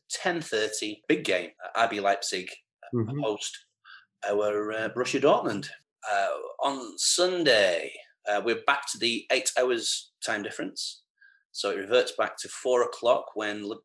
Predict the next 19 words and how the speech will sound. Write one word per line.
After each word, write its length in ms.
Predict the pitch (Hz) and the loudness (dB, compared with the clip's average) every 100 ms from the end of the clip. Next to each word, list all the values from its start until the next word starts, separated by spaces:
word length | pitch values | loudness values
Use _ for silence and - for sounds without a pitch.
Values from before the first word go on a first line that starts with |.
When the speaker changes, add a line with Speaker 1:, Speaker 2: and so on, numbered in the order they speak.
| _ | _
Speaker 1:
uh, 220 | 104 104 98 | -4 0 0
Aston 320 | 117 - 107 | 0 -2 -2
Villa 280 | 107 101 98 - - _ _ _ | 0 2 -2 -8 -20 _ _ _
play 340 | - 107 104 98 | -6 0 0 0
Southampton, 880 | - - - - 143 - 185 233 - _ _ | 0 0 0 -2 -2 0 -2 -2 -6 _ _
which, 340 | 220 - - - | -2 -2 -6 -6
uh, 20 | |
Southampton 540 | - - 311 330 330 294 | 2 4 6 6 8 6
just, 240 | 254 - - | 4 -2 0
they're 280 | 202 269 277 - - | 4 4 2 -6 -6
g-, 80 | 170 | -2
sneaky 400 | - - 226 - 165 | 0 2 0 0 6
good 160 | 220 | 6
at 80 | 254 | 6
the 60 | 165 | 4
minute, 300 | 104 127 - | 2 0 0
aren't 120 | 226 | 0
they, 80 | 185 | 2
Southampton? 680 | - 101 98 95 123 185 | 2 2 -2 -2 -4 -4